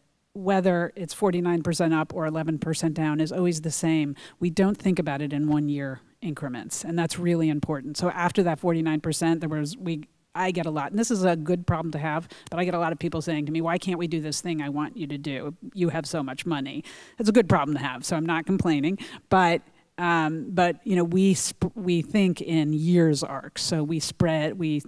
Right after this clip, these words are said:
we spread over, uh, a number of years, uh, our thinking around the endowment, um, and that ac-, helps us account for moments that it goes higher and lower. So, um, we have really careful, uh, well-trained, um,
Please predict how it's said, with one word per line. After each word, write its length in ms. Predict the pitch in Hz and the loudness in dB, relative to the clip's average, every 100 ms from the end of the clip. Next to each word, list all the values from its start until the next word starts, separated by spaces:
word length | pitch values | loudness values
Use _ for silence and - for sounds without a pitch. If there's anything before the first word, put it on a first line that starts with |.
| - | -8
we 420 | 226 165 151 139 160 - _ _ | -4 -2 0 0 -4 -12 _ _
spread 420 | - - 185 160 | -8 0 4 4
over, 460 | 151 139 151 139 143 - 214 | 2 0 -2 -2 -4 -10 -6
uh, 200 | 160 160 | -4 -2
a 60 | 165 | 2
number 340 | 175 175 180 | 4 6 6
of 100 | 160 | 4
years, 580 | 156 156 151 143 143 - | 0 -2 -2 -2 -4 -6
uh, 520 | 202 165 151 151 151 | -6 -4 -2 -2 -4
our 200 | - 170 | -4 -4
thinking 420 | 160 - 170 156 151 | -2 -2 -2 -2 -2
around 240 | 147 147 | -2 -2
the 80 | 151 | -2
endowment, 540 | 147 143 143 143 143 - - - - | -2 -2 -2 -4 -6 -12 -18 -18 -16
um, 240 | - 156 147 | -6 -4 -2
and 160 | 165 | 0
that 160 | 165 160 | 0 0
ac-, 100 | 151 | -2
helps 300 | - 180 - | -2 -2 -2
us 100 | 156 | -4
account 380 | 160 151 139 - | -4 -6 -8 -6
for 180 | 160 151 | -4 -2
moments 540 | 170 160 151 143 135 | -2 -2 -2 -4 -6
that 140 | 160 143 | -8 -8
it 60 | |
goes 240 | 139 139 139 | -8 -8 -8
higher 560 | - 147 135 143 160 | -8 -8 -8 -10 -10
and 160 | 160 151 | -8 -8
lower. 360 | 143 151 165 185 | -6 -8 -12 -10
So, 500 | - 160 139 147 151 | -6 -4 -2 -6 -8
um, 380 | 233 151 143 147 | -10 -10 -8 -8
we 80 | 190 | -4
have 120 | 160 | -4
really 220 | 151 147 135 | -4 -6 -8
careful, 540 | - 160 - 160 147 - _ _ _ - | -8 -6 -6 -8 -10 -18 _ _ _ -12
uh, 320 | 214 151 160 214 - | -8 -8 -8 -12 -2
well-trained, 840 | 202 208 - 151 151 175 - 240 | 0 0 -2 -4 -4 -8 -12 -14
um, 420 | 262 151 143 156 | -8 -6 -6 -8